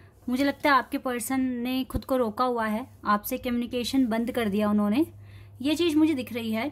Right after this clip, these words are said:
जिसकी वजह से आपका दिल टूटा हुआ है। लेकिन इन-, ए-, जो इंटरेस्टिंग फैक्ट यहाँ पर निकल कर आया है वो ये है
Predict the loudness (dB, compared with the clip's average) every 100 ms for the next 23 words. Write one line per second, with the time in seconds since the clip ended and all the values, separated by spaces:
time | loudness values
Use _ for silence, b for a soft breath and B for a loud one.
0 | -8 -10 -6 -2 0 0 0 0 0 2
1 | 2 2 0 2 0 0 -4 -8 B B
2 | B B -4 0 6 8 8 6 2 0
3 | 0 -2 2 2 2 -2 0 0 0 -2
4 | -2 -2 0 0 0 0 -2 -4 -2 -2
5 | -2 -2 0 -2 -2